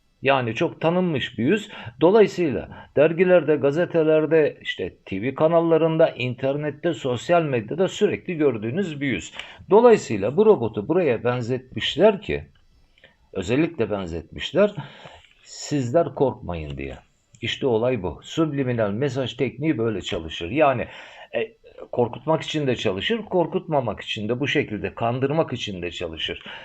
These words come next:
Bu robota olduğu gibi Uğur Şahin'in yüz ifadesi, mimikleri yerleştirilmiş, ondan kopyalanmış belli. İzin alınmış mı, alınmamış mı ben bilmiyorum, o onun sorunu. Ama gördüğüm şu,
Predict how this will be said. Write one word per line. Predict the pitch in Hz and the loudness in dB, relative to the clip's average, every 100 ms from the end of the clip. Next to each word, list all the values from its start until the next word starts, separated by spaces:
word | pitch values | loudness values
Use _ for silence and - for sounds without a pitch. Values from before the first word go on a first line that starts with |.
| - | -6
Bu | 165 240 | 4 8
robota | 196 104 - 139 190 - - - - _ | 8 6 2 0 0 -10 -20 -20 -20 _
olduğu | 147 185 196 214 | 4 4 6 4
gibi | 123 90 78 | 4 -2 -4
Uğur | 113 202 151 | 2 4 4
Şahin'in | 185 175 98 107 170 - _ _ - | 2 2 2 -2 -6 -10 _ _ -6
yüz | 170 175 | -2 -2
ifadesi, | 165 117 107 87 85 151 | -2 -2 -4 -4 -6 -6
mimikleri | 139 143 160 151 - 98 87 | -2 -2 -2 -4 -4 -2 -2
yerleştirilmiş, | 101 131 147 - 151 151 156 208 202 - | -2 -2 -2 -2 -2 -2 0 0 0 0
ondan | 185 185 139 104 | 0 2 -2 -2
kopyalanmış | 113 - 104 104 95 92 - - | -4 -2 -4 -4 -4 -6 -6 0
belli. | 139 143 165 202 | 4 4 6 6
İzin | - 143 156 151 | 4 -2 0 2
alınmış | 147 139 127 123 110 | 2 0 -2 -6 -4
mı, | 117 | -4
alınmamış | 127 127 123 113 101 117 | -2 -2 -4 -4 -6 -6
mı | 117 | -6
ben | 143 120 113 | -4 -4 -4
bilmiyorum, | 113 104 95 107 | -4 -2 -4 -2
o | 135 | 0
onun | 120 104 | 0 0
sorunu. | 92 - 92 123 180 147 | -6 -4 -2 0 0 2
Ama | 156 85 - | 0 0 -4
gördüğüm | 92 131 120 110 98 82 | 0 2 2 -4 -6 -8
şu, | - 160 208 | 0 4 4